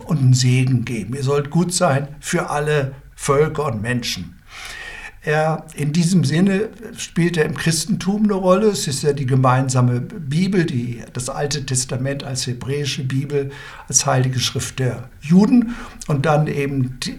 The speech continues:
das Alte Testament oder das Neue Testament als heilige Schrift der Christen. So. Die Muslime, äh, der Islam ist ja sechshundertfünfzig Jahre jünger als,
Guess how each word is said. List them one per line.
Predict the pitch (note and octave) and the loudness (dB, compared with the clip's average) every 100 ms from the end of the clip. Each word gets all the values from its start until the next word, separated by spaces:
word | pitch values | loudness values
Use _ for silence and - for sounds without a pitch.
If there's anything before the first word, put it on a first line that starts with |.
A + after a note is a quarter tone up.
| - | -6
das | B2 B2 | -2 -2
Alte | B2+ C#3+ D3 - - | 0 0 0 -4 -4
Testament | D#3 - C#3+ C#3+ D3 C3+ | -2 0 0 0 0 0
oder | B2 | -2
das | A2 | -2
Neue | C#3+ C3+ D3 | 2 2 2
Testament | D3+ B2+ C#3 B2+ C3+ B2+ | 0 -2 0 0 0 0
als | B2+ B2+ | -2 -2
heilige | C#3 A#2+ - A#2+ | -2 -4 -4 -6
Schrift | - A#2+ - | -6 -8 -6
der | A#2+ | -6
Christen. | - A#2 - - - - - | -2 -2 -2 -6 -10 -16 -6
So. | B2+ A#2+ F#2+ - - - - - - - | 0 0 -2 -12 -18 -20 -20 -20 -20 -2
Die | E3 | 2
Muslime, | E3+ D3+ - C#3 F#3 A#3+ D3 B2 - - - A3 B3+ | 4 4 2 2 4 4 4 0 -6 -16 -20 -18 -10
äh, | - D#3+ D3+ D3 | -2 0 0 0
der | D3+ D3 | 2 2
Islam | D3+ B2 D#3+ D#3 F#3 | 2 -4 0 2 2
ist | A3+ - E3 | -2 -4 0
ja | C#3+ | 0
sechshundertfünfzig | C#3 B2+ D#3 D#3+ - D#3 C#3+ B2+ G3+ - - D#3 - | 0 -2 -4 -4 -4 -2 -2 -4 -6 -4 -4 -4 -2
Jahre | C3 B2+ C3+ | 0 2 4
jünger | C#3 F#3+ F#3+ B2 | 4 4 2 0
als, | C#3 C3 - | -4 -2 -4